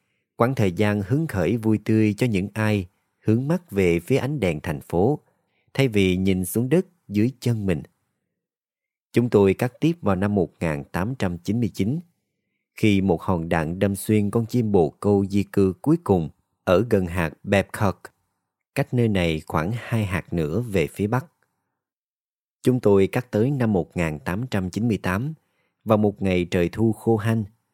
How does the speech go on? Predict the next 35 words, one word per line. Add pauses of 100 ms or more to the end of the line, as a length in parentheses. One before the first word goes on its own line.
(380)
tiếp
nối
bằng
một
mùa
đông (180)
không
một
bông
tuyết, (600)
nhưng
đủ
lạnh (180)
để
làm
băng
giá
len
lỏi
vào
sâu
hơn
hai
mét
đất (800)
và
giết
chết
những
cây
táo. (1400)
Năm
một
nghìn
tám